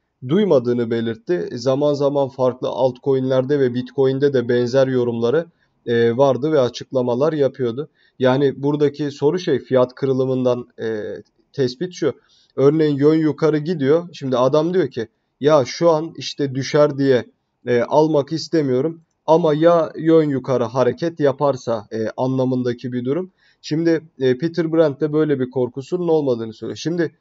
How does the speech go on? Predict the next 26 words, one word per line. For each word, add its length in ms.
şu 220
var 160
arkadaşlar 640
genel 360
anlamda. 460
Bir 100
kere 320
tabii 340
belli 320
noktalar 480
olur. 340
Hareketleri 720
tespit 400
edip 300
yüksek 360
ihtimale 540
göre, 380
e, 120
hareketler 680
yapmak 460
gerekiyor. 460
Kademeli 480
alım 260
da 140
bunların 340
içerisinde. 680